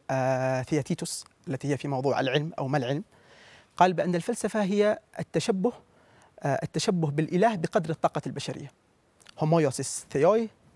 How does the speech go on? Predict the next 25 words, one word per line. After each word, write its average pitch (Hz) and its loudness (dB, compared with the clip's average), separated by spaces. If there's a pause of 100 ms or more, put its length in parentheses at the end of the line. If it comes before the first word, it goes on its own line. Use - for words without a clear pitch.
كاتا 143 0
ديوناتون 175 0 (120)
أنثروبوي، 147 -4 (500)
التشبه 139 -2
بالإله 139 2
بقدر 180 -2
الطاقة 165 -2
البشرية. 131 -6 (720)
يعني 131 4
الإنسان 190 0
أن 156 -2
يتشبه 151 -2
بالإله 151 0
في 156 -2
أفعاله 135 0
وأقواله، 131 0 (120)
أن، 131 -6 (540)
آه، 135 -4
يرنو 147 4
نحو 135 0 (160)
ال-، 127 0 (240)
التجرد 147 2
من 143 2
المحسوسات، 135 0 (160)
آه، 135 0